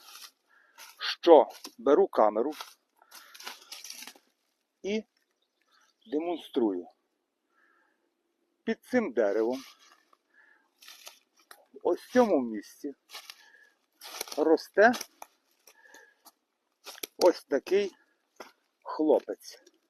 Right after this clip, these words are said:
Зветься він білий гриб прикарпатських лісів. Ось він. Ось такий. І що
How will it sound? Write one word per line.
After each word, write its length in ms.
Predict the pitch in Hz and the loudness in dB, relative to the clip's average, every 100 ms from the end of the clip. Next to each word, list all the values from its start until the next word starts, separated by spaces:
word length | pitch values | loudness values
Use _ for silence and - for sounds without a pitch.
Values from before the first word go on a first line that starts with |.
| _ _ _ _ _ _ _ _ _ _ _ _ _ _ _ | _ _ _ _ _ _ _ _ _ _ _ _ _ _ _
Зветься 640 | 127 120 147 190 - 175 | -12 -4 0 0 0 -2
він 280 | 165 170 165 _ _ _ _ _ _ _ | 0 -2 -6 _ _ _ _ _ _ _
білий 600 | 104 110 190 190 180 - _ _ _ _ _ _ _ _ - | -12 0 2 4 0 -2 _ _ _ _ _ _ _ _ -16
гриб 420 | - 113 123 151 - _ _ _ _ _ _ _ - | -6 0 4 2 2 _ _ _ _ _ _ _ -6
прикарпатських 1080 | 135 120 117 101 - 127 - - 117 - - _ _ _ _ _ _ _ - | -2 0 0 -4 0 0 0 -10 -10 -10 -20 _ _ _ _ _ _ _ -8
лісів. 520 | 120 110 - 95 82 _ _ _ _ _ _ _ _ _ _ _ - | -6 -6 -10 -10 -10 _ _ _ _ _ _ _ _ _ _ _ -4
Ось 360 | 120 98 - 87 | -2 -2 -6 -20
він. 120 | - _ _ _ _ _ _ _ _ _ _ _ _ _ | -20 _ _ _ _ _ _ _ _ _ _ _ _ _
Ось 260 | - 107 - | -8 -8 -6
такий. 540 | 101 - 95 107 123 _ _ _ _ _ _ _ _ _ - - - | -8 -6 -6 -6 -8 _ _ _ _ _ _ _ _ _ -20 -14 -10
І 80 | 139 | -10
що 340 | - - 123 | -12 -6 -6